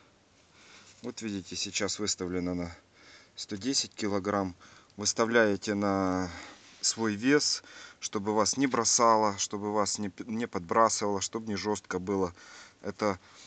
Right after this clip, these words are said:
обо всём немцы уже продумали до вас. Вам остаётся только получать удовольствие от езды. Есть разные регулировки,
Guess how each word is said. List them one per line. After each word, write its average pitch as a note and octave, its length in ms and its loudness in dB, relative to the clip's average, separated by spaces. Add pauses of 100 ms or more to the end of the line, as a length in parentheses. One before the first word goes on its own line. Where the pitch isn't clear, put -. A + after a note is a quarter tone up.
(880)
обо G2+ 240 -6
всём B2 380 -2
немцы G#2 340 -4
уже G2+ 280 -4
продумали G2 640 -4 (180)
до G#2+ 160 -4
вас. D3+ 440 2 (840)
Вам A2+ 200 -2
остаётся G#2+ 520 2
только A#2 340 -4 (380)
получать G#2 500 0
удовольствие G2 760 -2
от - 160 -12
езды. G2+ 380 -4 (380)
Есть B2+ 260 0
разные G#2+ 380 0
регулировки, C3+ 760 -6